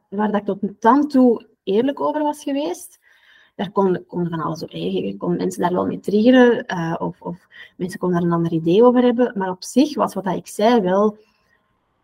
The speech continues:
voor het goed van, van de, van de mens of van, van, eh, van kinderen. Maar ik had toen het gevoel dat als ik iets zou zeggen over mijn gevoel dat ik had bij,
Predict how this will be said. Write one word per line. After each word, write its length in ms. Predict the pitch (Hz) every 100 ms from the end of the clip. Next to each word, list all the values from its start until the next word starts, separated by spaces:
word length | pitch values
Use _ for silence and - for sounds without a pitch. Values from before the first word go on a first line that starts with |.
| _ 170
voor 320 | - 196 208
het 180 | 170 -
goed 480 | - 247 - - -
van, 400 | 175 190 175 170
van 280 | - 165 160
de, 200 | 170 - 175
van 160 | 185
de 80 | 170
mens 520 | 160 202 208 - -
of 160 | 190 -
van, 320 | 175 165 170
van, 460 | 165 170 170 165 165
eh, 240 | 160 160
van 160 | 170 165
kinderen. 480 | 214 214 208 180 196
Maar 100 | 180
ik 80 | 190
had 120 | 190
toen 120 | 247
het 120 | 254
gevoel 440 | 220 185 185 254 208
dat 180 | 190
als 220 | - 185 180
ik 140 | -
iets 180 | 180 -
zou 160 | 180
zeggen 340 | 175 202 240 214
over 160 | 196
mijn 180 | 185 175
gevoel 300 | 175 185 208
dat 140 | 190 185
ik 60 |
had 240 | 175 190 -
bij, 280 | 190 185